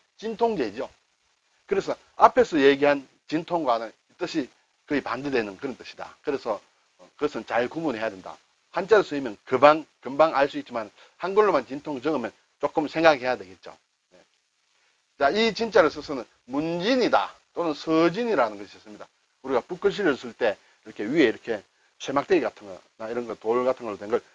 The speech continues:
딱 놓고 엄지종이가 이렇게 반듯하게 되도록 그렇게 하고, 또 책을 읽을 때 책장이, 책갈피가 넘어가지 않도록 눌러놓는 거, 그런 것도 다 문진 또는 서진이라고 합니다.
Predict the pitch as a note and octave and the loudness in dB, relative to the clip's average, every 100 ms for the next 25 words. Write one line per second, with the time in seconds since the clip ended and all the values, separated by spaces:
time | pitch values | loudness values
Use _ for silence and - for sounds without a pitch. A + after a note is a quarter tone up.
0 | _ - G#2 A2 G3+ - G#2 _ A2+ D3 | _ -8 -4 4 4 4 -8 _ -16 -14
1 | C#3+ E3 D#3+ A2 G#2+ - G2+ _ _ _ | -4 0 2 0 -4 -10 -16 _ _ _
2 | - G#2+ C3 E3 C3 G2 G#2+ F#2+ - C3 | -14 -8 2 2 2 -6 -8 -8 -10 -14
3 | B2+ G2 G2 - _ - A2+ - G#3+ A3 | -12 -10 -12 -16 _ -10 -10 2 6 10
4 | G#3 F#3 _ - F#3 D3 A2 - - _ | 8 6 _ -10 -2 -2 -2 -8 -10 _
5 | _ _ _ - D#3+ - G3 D#3+ A2 G2+ | _ _ _ -10 -8 2 2 2 -2 -8
6 | D#3+ F3+ G3+ E3+ C3+ F3+ D#3 D3 B2 G#2+ | -4 2 2 2 0 0 4 4 4 -4
7 | C3+ G2 - _ _ _ A#2+ D3+ A#2+ G2 | -8 -12 -12 _ _ _ -4 -2 -2 -4
8 | G#2 A#2 - F3+ D3 - A2+ A2 G#2+ A#2+ | -2 -2 0 -2 -2 -4 -6 -6 -8 -10
9 | B2+ F3 C3+ D3 C3 _ _ - - F3+ | -4 -4 -4 -6 -8 _ _ -14 2 4
10 | E3 G3+ D#3+ - - _ | 4 0 -2 -2 -10 _